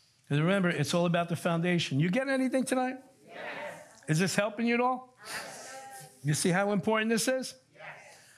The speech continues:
Speaker 1: Second Timothy chapter three, verse fourteen. He's talking to, talking, Paul writing to Timothy.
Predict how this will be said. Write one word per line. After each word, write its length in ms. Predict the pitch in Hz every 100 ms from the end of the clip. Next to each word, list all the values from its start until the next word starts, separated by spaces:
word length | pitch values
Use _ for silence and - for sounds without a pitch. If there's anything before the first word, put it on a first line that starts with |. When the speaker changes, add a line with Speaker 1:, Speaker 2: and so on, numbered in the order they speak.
| _
Speaker 1:
Second 400 | - 214 214 214
Timothy 400 | 233 220 214 214
chapter 380 | - 214 208 190
three, 220 | 196 220
verse 240 | 202 202
fourteen. 640 | - 196 190 - 180 170 175
He's 120 | 135
talking 280 | - 170 190
to, 120 | - 196
talking, 480 | - 170 165 180
Paul 360 | 160 180 185 196
writing 280 | 170 185 196
to 100 | 208
Timothy. 520 | - 156 151 156 160